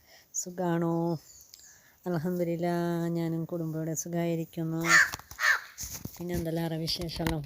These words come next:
ഞാൻ, ഞാൻ കുറേ ദിവസമായില്ലേ വീഡിയോ എടുക്കാതെ. അങ്ങനെ ഒരു വീഡിയോ ഇടാന്ന് വിചാരിച്ചിട്ട് ഞാൻ വന്നത്. പിന്നെന്ത്?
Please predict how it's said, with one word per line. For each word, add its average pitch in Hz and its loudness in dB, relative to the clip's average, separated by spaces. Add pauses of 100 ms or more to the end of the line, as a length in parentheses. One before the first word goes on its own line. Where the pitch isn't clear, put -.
(1800)
ഞാൻ, 175 2 (260)
ഞാൻ 170 2
കുറേ 170 2
ദിവസമായില്ലേ 160 2 (100)
വീഡിയോ 165 -4
എടുക്കാതെ. 156 -10 (840)
അങ്ങനെ 165 -2 (960)
ഒരു 170 -2
വീഡിയോ 175 0 (160)
ഇടാന്ന് 175 2
വിചാരിച്ചിട്ട് 165 4 (340)
ഞാൻ 170 -4
വന്നത്. 156 -6 (1600)
പിന്നെന്ത്? 170 0